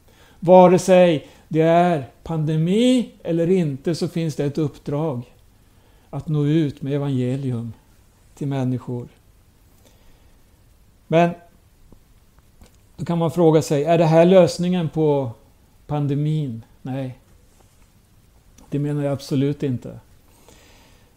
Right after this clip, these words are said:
De-, den har drabbat oss alla. Här behöver vi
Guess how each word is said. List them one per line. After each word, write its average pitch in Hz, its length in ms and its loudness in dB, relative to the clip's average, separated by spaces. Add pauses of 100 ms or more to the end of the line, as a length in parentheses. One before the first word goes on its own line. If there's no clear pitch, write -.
(140)
De-, 160 260 0
den 170 280 4
har 170 120 6
drabbat 147 440 4
oss 131 180 -2
alla. 135 440 -6 (2750)
Här 170 240 2
behöver 165 440 4
vi 151 400 2